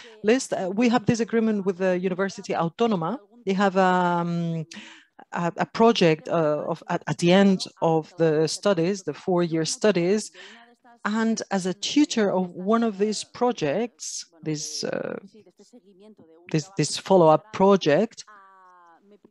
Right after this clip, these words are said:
I was asked for certain topics, and I said, "I would like to be audited on how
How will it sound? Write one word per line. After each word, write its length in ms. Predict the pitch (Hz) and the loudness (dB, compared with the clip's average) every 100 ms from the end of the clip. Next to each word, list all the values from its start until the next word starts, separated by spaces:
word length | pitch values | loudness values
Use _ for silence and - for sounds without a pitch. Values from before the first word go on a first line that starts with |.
| 208 220 247 _ _ 233 202 - - - - | _ -20 -20 _ _ -20 -20 -20 -20 -8 -2
I 60 | |
was 220 | 240 240 - - | 0 0 -4 -2
asked 540 | 208 226 - - - | 0 2 -2 -8 -20
for 320 | - 208 196 | -4 4 4
certain 400 | 180 - 170 175 | 4 0 0 -2
topics, 800 | 165 202 185 151 143 - - - - - | 0 2 2 2 -2 -8 -14 -14 -16 -10
and 320 | 165 170 175 - | -4 -2 -2 -2
I 140 | 170 | -2
said, 640 | 156 - - 160 151 151 - | -2 -4 -4 -2 0 0 -2
"I 140 | 175 180 | 0 2
would 180 | 180 | 2
like 300 | 180 202 269 - | 2 0 0 -4
to 80 | 220 | -6
be 300 | 175 190 190 - | -4 -2 -2 0
audited 640 | 180 175 180 - 170 185 - | 2 4 2 0 -2 -2 -6
on 220 | - 170 - - | -4 -2 -4 -10
how 440 | - 214 262 294 | -4 -2 0 0